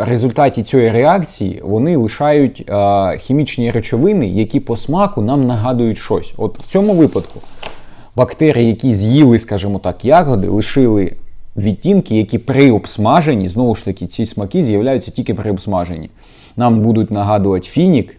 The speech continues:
темні ягоди, темні ягоди типу смородини. То це не натуральний смак зерна, який, допустим,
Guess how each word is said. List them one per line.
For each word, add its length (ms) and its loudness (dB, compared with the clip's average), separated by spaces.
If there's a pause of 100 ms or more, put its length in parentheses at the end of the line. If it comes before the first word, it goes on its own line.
темні 400 0
ягоди, 420 0
темні 340 -2
ягоди 360 2
типу 280 -6
смородини. 580 -6 (1400)
То 120 0
це 240 2
не 260 2
натуральний 840 2
смак 520 -4 (140)
зерна, 500 0
який, 360 -4
допустим, 420 -6